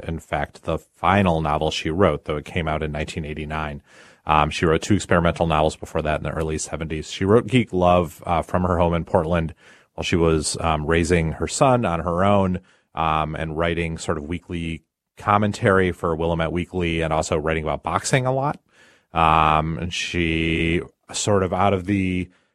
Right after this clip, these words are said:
uh, little bit of a mess that her life had become at that point, crafted this incredible novel, which, uh, was a kind of valentine to the freaks and weirdos of the world in a truly late eighties, early nineties way. Um, and that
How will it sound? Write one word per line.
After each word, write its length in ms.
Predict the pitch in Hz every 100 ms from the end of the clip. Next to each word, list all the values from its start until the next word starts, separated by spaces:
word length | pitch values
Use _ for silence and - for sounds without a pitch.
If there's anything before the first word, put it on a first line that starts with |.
| _ _ _ -
uh, 240 | 95 87
little 240 | 95 110 120
bit 100 | 117
of 100 | 110
a 60 |
mess 300 | 107 101 104
that 100 | -
her 140 | 87 101
life 220 | 92 92
had 100 | 90
become 340 | 92 - 92
at 80 | 90
that 180 | 98 82
point, 240 | - 87
crafted 420 | 82 - 85 - 80
this 180 | 87
incredible 880 | 87 80 - 98 98 98 98 98 95
novel, 600 | 87 85 80 80 80 73 - _ _ _
which, 580 | 82 78 - - - - _ -
uh, 440 | 73 78 76 76 -
was 340 | - 90 87 82
a 340 | 80 80 76 _ _
kind 180 | - 85
of 80 | 80
valentine 720 | 101 107 113 101 104 92 90
to 260 | - 104
the 200 | 85 87
freaks 380 | 82 - 117 -
and 140 | 113 92
weirdos 400 | 90 90 90 92
of 120 | 85
the 100 | 87
world 420 | 78 78 78 76 - _ _
in 160 | 82 82
a 280 | 80 78 78
truly 600 | - - 117 110 98 95
late 300 | 87 90 90
eighties, 380 | 85 82 85 80
early 340 | 78 82 85
nineties 460 | 80 78 80 78 82
way. 400 | 80 76 73 73 _ _ _ -
Um, 420 | 76 73 76 76
and 180 | - 87
that 280 | 80 78 -